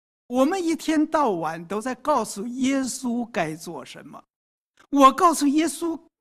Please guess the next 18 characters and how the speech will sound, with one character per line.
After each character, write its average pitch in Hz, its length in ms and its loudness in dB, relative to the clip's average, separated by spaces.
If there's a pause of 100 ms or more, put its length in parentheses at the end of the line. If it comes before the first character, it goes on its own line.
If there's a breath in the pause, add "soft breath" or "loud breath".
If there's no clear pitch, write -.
(140)
做 381 180 2
什 196 140 0
么， 190 180 0 (240 loud breath)
他 330 160 0
就 339 120 0
应 311 600 2
该 254 260 2
为 233 280 -2
我 202 220 -6
做 143 180 -16
什 139 160 -18
么。 - 160 -20 (640)
那 370 100 -2
么 381 80 2
这 403 220 4
样 302 160 6
的 208 100 2
话， 185 320 2